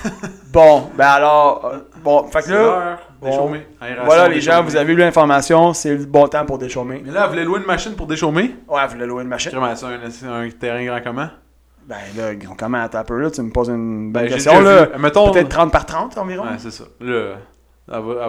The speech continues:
Speaker 1: elle va s'économiser un cinquante piastres, puis, euh, je pense que tu peux passer une heure à faire ça.
Speaker 2: Ah, tu, ok, on en parlera après comment. Ah, ben, mettons, là, pour ceux qui écoutent, comment on fait ça de déchaumer un terrain, euh, sans louer une machine à cinquante piastres ?
Speaker 1: Mais il existe, euh, soit t'empruntes un balai, il existe des balais
Speaker 2: Non,
Speaker 1: genre
Speaker 2: un, un
Speaker 1: rotatifs,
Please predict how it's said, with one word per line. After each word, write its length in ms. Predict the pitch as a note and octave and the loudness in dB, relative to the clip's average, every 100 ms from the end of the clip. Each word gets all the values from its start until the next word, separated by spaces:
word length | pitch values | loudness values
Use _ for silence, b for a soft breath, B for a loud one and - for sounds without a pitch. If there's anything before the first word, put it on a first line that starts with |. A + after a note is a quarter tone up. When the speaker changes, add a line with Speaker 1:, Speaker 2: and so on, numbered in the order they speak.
| A#2 | -8
Speaker 1:
elle 80 | C#3 | -8
va 60 | |
s'économiser 440 | C3+ C3 C3 B2 B2+ | -8 -8 -8 -8 -8
un 100 | B2+ | -8
cinquante 320 | B2 A2+ A2 | -8 -10 -10
piastres, 300 | A2+ B2 - | -10 -10 -12
puis, 240 | A2 G#2 | -14 -12
euh, 120 | G2+ G#2 | -12 -14
je 80 | |
pense 200 | - A#2+ | -12 -10
que 40 | A#2+ | -10
tu 40 | |
peux 60 | A#2 | -10
passer 160 | A2+ A2+ | -10 -10
une 60 | |
heure 60 | A2 | -10
à 40 | |
faire 160 | G#2+ G2 | -10 -12
ça. 120 | - - _ _ _ _ _ _ _ _ _ _ | -14 -20 _ _ _ _ _ _ _ _ _ _
Speaker 2:
Ah, 60 | C#3+ | -12
tu, 180 | - C3 | -10 -2
ok, 280 | C3 C3 E3 | 0 0 0
on 100 | D3 | 0
en 100 | C#3 | 0
parlera 240 | C#3 C3+ C#3+ | -2 0 -2
après 200 | C3+ C#3+ | -4 -8
comment. 200 | B2+ B2 | -8 -4
Ah, 140 | D3 | -4
ben, 180 | D3 F#3 | 2 2
mettons, 260 | F#3+ F#3+ G#3+ | 2 0 0
là, 120 | F#3 | -2
pour 160 | F3+ D#3 | -6 -8
ceux 100 | F#3 | -10
qui 100 | D#3+ | -8
écoutent, 260 | D3 E3 b b - | -8 -10 b b -10
comment 260 | D#3 F3 | -4 -2
on 60 | D#3 | -2
fait 140 | - | -4
ça 120 | C3 E3 | -10 -10
de 60 | |
déchaumer 320 | D3 C#3 C3+ | -10 -8 -6
un 80 | D3+ | -6
terrain, 220 | C#3+ B2 | -6 -6
euh, 360 | D3+ D#3 B2 A#2+ | -4 -4 -6 -6
sans 200 | A#2 D3 | -6 -8
louer 140 | C#3+ C3+ | -8 -8
une 40 | |
machine 220 | B2+ C#3+ | -10 -10
à 60 | C3 | -12
cinquante 240 | A#2 A2 | -12 -14
piastres ? 240 | A2 A2+ _ _ _ _ _ _ | -18 -20 _ _ _ _ _ _
Speaker 1:
Mais 320 | C3 B2 A#2+ | -10 -8 -8
il 120 | A#2+ | -8
existe, 340 | A#2+ C3+ C#3+ D3 | -6 -4 -4 -2
euh, 240 | B2+ B2+ | -2 -4
soit 300 | - D#3+ F3 | -8 -4 -2
t'empruntes 400 | E3 C3 D3+ D3 | -2 -4 -6 -8
un 100 | C3 | -6
balai, 460 | A#2 A2 A2 B2 - _ _ _ _ _ _ _ _ | -6 -6 -6 -12 -14 _ _ _ _ _ _ _ _
il 80 | C3 | -12
existe 240 | B2 D3+ | -10 -10
des 120 | C#3 | -10
balais 320 | B2 C3 C#3 D3+ | -4 -4 -2 -2
Speaker 2:
Non, 60 | |
Speaker 1:
genre 100 | D3 | -2
Speaker 2:
un, 180 | C#3 C#3 | -2 -2
un 80 | C3 | -2
Speaker 1:
rotatifs, 320 | D#3 E3 F#3 | 0 0 -4